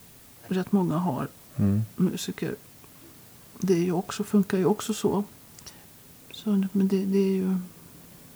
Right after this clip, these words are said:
Speaker 1: ja, det är ju jättebra att såna grejer finns.
Speaker 2: Mm.
Speaker 1: För de frilansar och så. Att det finns någon liten trygghet i alla fall.
Speaker 2: Ja. För det ska folk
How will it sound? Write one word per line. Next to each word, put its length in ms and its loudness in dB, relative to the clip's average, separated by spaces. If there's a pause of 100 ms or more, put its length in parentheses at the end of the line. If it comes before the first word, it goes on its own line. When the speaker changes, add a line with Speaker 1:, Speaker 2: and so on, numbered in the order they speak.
(300)
Speaker 1:
ja, 220 -4 (300)
det 100 -4
är 60 0
ju 80 -2
jättebra 460 -2
att 80 -12
såna 260 -6
grejer 220 -4
finns. 200 0
Speaker 2:
Mm. 160 8 (600)
Speaker 1:
För 140 -6
de 140 -2
frilansar 800 -4
och 40 -18
så. 160 -12 (1500)
Att 80 -14
det 60 -14
finns 220 0
någon 280 8
liten 260 0
trygghet 400 -2
i 40 -12
alla 220 -18
fall. 80 -18 (800)
Speaker 2:
Ja. 340 4 (1000)
För 80 -4
det 120 2
ska 200 0
folk 420 -4